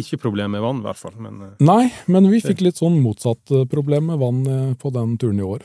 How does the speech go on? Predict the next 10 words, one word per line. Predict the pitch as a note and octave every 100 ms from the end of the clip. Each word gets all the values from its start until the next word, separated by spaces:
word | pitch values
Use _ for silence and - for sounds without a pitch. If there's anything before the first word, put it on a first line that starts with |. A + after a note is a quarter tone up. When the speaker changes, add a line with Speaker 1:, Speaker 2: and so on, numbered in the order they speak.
| -
Speaker 2:
Vi | C3+
fikk | B2+ - G#2+
i |
oss | G2 F#2+ A#2+
noe | A2+ A2 G#2+ G#2+
dårlig | G#2+ A2+ F#2 F#2
drikkevann | F#2+ G#2 - G2 B2 C3
på | A#2+
grunn | G2+ F#2
av | G2+ G2+ G#2 G#2 G2+